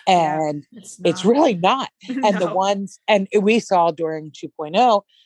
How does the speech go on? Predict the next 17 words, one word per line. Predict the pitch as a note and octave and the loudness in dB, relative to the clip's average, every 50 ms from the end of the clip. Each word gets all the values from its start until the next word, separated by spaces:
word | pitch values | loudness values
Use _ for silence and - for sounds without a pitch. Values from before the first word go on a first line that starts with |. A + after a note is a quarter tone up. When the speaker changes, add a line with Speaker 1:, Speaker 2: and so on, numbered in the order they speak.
| _ _ - | _ _ -2
Speaker 2:
and | G3 F#3+ F3+ F3 E3+ E3 D#3+ D#3 D3+ - _ _ - - | 2 2 2 2 2 0 -4 -8 -10 -14 _ _ -12 -4
during | - F#3+ F3 D3+ D3 | -2 -2 -2 -2 -4
the | D3 | -10
pandemic, | C3 D3+ D#3 D3 D3 F3+ A3+ A#3+ A#3 - - | -6 -6 -6 -2 0 0 0 0 -2 -6 -12
so | - - - F3+ E3+ | -12 -6 -2 -2 -2
many | E3 D#3+ D#3 | -2 -2 -4
businesses | D3+ D#3 D#3+ E3 - G3+ A3 - - F3 D3+ - | -2 -2 -2 -2 -4 -6 -8 -6 -4 -6 -6 -6
closed | - - - F3 G3 A3+ A3 F3+ D3 - _ | -8 -2 0 2 4 4 4 2 0 -4 _
because | - D#3+ C3+ - F3+ E3+ D3 B2+ | -8 -4 0 2 2 2 2 -2
Speaker 1:
Yeah. | E3+ F3 F3 F3 F3 F3 - _ - | -8 -18 -20 -20 -20 -20 -20 _ -6
Speaker 2:
they | E3 D#3+ G3 F3+ F#3 F#3 F3+ F3+ E3 _ _ _ _ _ - | 0 0 2 2 2 2 0 0 -2 _ _ _ _ _ -8
were | E3 E3+ F#3 F3+ | -2 0 2 2
banking | D#3+ C#3 B2+ - F#3 F#3+ G3 G3 F#3 - F#3+ F3 E3+ F3 F3+ - - | 0 -2 -2 -2 0 0 0 -2 -4 -10 -14 -14 -12 -14 -16 -12 -8
on | F#3 F#3 F3+ F3 F3 E3+ D#3+ D#3+ E3 E3 _ - | -6 -4 -4 -2 -4 -4 -6 -6 -8 -12 _ -4
those | D3+ E3+ E3+ E3+ E3 D#3+ D#3+ D#3 D#3 D3+ - - _ _ _ _ _ _ _ _ _ _ _ _ _ _ _ _ _ _ _ _ - | 0 2 4 4 4 4 2 0 -2 -4 -6 -12 _ _ _ _ _ _ _ _ _ _ _ _ _ _ _ _ _ _ _ _ -10
not | D#3+ E3 G3+ G3 A3 - | -4 -2 0 0 0 0
scalable | - - - - G#3+ G#3 G#3+ G#3 G3+ F#3+ F3 F3+ F3+ F3 F3 F3 | -4 -8 -4 0 2 2 4 4 2 0 0 -2 -2 -2 -2 -2